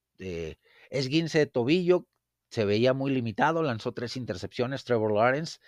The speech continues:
y, pues, otro, otro resultado complicado para lo-, los Jaguars. Por su parte, Ravens,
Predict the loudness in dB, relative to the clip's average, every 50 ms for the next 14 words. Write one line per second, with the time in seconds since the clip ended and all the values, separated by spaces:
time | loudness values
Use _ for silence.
0 | -20 -20 -20 -20 -20 -20 -20 _ _ -6 -4 -2 0 0 0 0 0 0 -2 -2
1 | -4 -8 -10 _ -16 -16 -16 -18 _ _ _ _ _ _ _ _ _ _ _ _
2 | _ _ _ _ _ -2 0 2 2 2 2 0 0 2 0 0 0 0 2 2
3 | 4 2 2 0 -4 -6 -6 -6 -2 0 2 4 4 4 4 2 0 _ _ _
4 | _ _ _ _ _ _ _ _ _ _ _ _ -2 -2 -2 -2 -6 -4 0 2
5 | 4 4 4 4 2 0 0 0 0 -2 -4 -6 -6 -6 -4 -4 0 4 4 4
6 | 6 4 4 2 0 0 -6 -16 _ _ _ _ _ _ _ _ _ -2 -2 0
7 | -2 2 4 4 4 6 6 4 4 6 6 6 6 6 6 4 2 -2 -8 -12
8 | -14